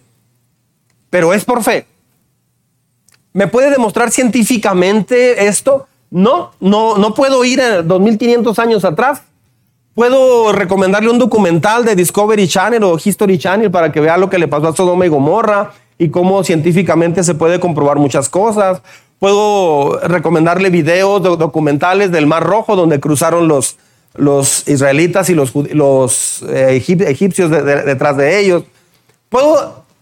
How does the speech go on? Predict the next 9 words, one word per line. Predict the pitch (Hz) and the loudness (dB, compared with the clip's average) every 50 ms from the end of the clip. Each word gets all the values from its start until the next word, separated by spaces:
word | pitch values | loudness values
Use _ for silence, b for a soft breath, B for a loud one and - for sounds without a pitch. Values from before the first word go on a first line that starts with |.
| _ _ _ _ - | _ _ _ _ -4
mencionarle | 220 220 214 180 208 208 220 233 240 | -2 0 0 0 0 0 0 0 0
muchas | 226 233 302 294 277 269 233 | 2 2 0 0 0 -2 -2
cosas | - - 254 247 247 247 202 196 202 - - - _ _ _ _ _ _ _ _ _ _ _ _ _ _ _ _ _ _ _ _ _ b b b b b b - | 0 0 0 0 0 0 0 0 0 -4 -6 -10 _ _ _ _ _ _ _ _ _ _ _ _ _ _ _ _ _ _ _ _ _ b b b b b b -6
de | 143 151 143 | -4 -2 0
geografía, | 170 165 156 147 131 123 - 190 196 190 190 | 0 0 0 0 -2 -2 0 0 0 2 2
de | 185 | 0
or-, | 160 147 - - | 0 -2 -2 -2
de | 156 156 | -2 -2
arqueología, | 143 120 - 147 143 139 139 - 196 190 185 175 170 - | -2 0 0 0 0 0 -2 -2 0 0 0 0 -2 -4